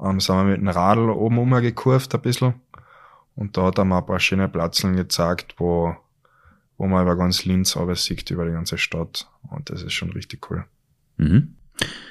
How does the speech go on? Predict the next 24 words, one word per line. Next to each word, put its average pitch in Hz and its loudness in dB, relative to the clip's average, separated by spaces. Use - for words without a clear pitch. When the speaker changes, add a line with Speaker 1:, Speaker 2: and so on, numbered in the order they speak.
Speaker 2:
Ja, 95 6
Julian, 90 2
du 87 -2
hast 90 -2
es, - -6
ich 82 0
würde 95 2
dich 101 4
nicht 98 4
mehr 95 2
länger 90 0
aufhalten, 104 2
ähm, 92 0
deine 85 2
kostbare 92 -2
Zeit - -2
nicht 92 0
länger 90 4
beanspruchen. 104 0
Danke 117 4
vielmals, 92 2
dass - -6
du - -6
dir 85 2